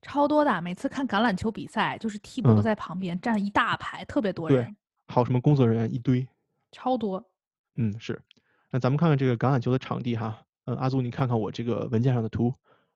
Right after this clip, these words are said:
Speaker 2: 我们也会把这个图放给大家。这个场地呢，总共有一百码长，五十码宽。而且呢，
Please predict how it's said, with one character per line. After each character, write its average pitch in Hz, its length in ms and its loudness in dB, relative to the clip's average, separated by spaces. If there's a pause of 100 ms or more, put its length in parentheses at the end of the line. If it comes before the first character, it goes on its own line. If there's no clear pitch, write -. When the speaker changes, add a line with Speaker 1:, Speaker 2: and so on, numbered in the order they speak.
(200)
Speaker 2:
我 117 60 0
们 120 80 4
也 123 60 4
会 131 100 4
把 117 80 0
这 123 100 0
个 120 60 2
图 120 260 0
放 120 180 0
给 113 60 -2
大 117 120 -6
家。 113 220 -10 (760)
这 160 100 0
个 151 60 0
场 113 240 -2
地 147 120 4
呢， 123 140 4
总 117 200 0
共 139 160 2
有 117 120 2
一 151 140 0
百 - 260 0
码 - 200 -2
长， - 280 -10 (720)
五 117 180 2
十 143 140 0
码 135 160 0
宽。 147 320 2 (1300)
而 147 160 2
且 - 160 -2
呢， 110 260 -2